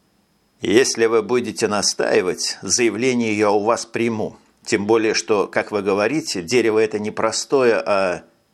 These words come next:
Простите, как вы выразились?" "Памятник живой природы",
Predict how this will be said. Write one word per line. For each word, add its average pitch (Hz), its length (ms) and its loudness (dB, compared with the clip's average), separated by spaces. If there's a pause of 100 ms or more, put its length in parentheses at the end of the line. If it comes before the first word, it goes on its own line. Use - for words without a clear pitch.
(140)
Простите, 101 420 -4
как 123 240 -2
вы 175 120 4
выразились?" 165 640 0 (800)
"Памятник 170 720 0
живой 147 340 4
природы", 160 720 0